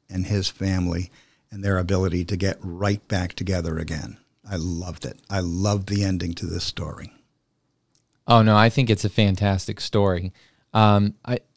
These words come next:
Speaker 2: one of the things, though, I'm curious as to how they felt when you showed up at their room, 'cause you kinda went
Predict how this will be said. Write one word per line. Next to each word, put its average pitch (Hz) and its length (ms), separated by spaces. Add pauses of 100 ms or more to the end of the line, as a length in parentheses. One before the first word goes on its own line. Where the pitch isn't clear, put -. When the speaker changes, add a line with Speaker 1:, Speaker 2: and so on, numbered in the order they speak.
(180)
Speaker 2:
one 139 180
of 131 80
the 117 100
things, 127 340
though, 104 260
I'm 110 220
curious 120 540
as 101 140
to 107 100
how 110 200
they 101 160
felt 110 320
when 104 120
you 101 100
showed 107 300
up 101 140
at 101 120
their 98 140
room, 98 240
'cause 95 180
you 104 60
kinda 143 240
went 120 200